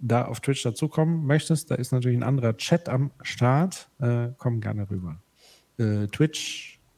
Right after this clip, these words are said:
Punkt T V slash Critical Infinity. Da läuft es auch noch. So, äh, wollen wir weiter?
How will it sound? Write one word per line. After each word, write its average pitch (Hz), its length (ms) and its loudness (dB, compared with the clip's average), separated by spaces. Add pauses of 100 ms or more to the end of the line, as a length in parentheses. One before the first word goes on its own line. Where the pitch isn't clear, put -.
Punkt 156 320 4
T 120 160 2
V 120 400 2
slash - 540 -2
Critical 208 500 8
Infinity. 180 760 2 (640)
Da 117 520 4
läuft 113 340 2
es 107 180 -2
auch 110 240 -2
noch. 87 340 -10 (840)
So, 120 640 4 (360)
äh, 143 60 8 (280)
wollen - 80 -
wir 180 220 6
weiter? 226 520 6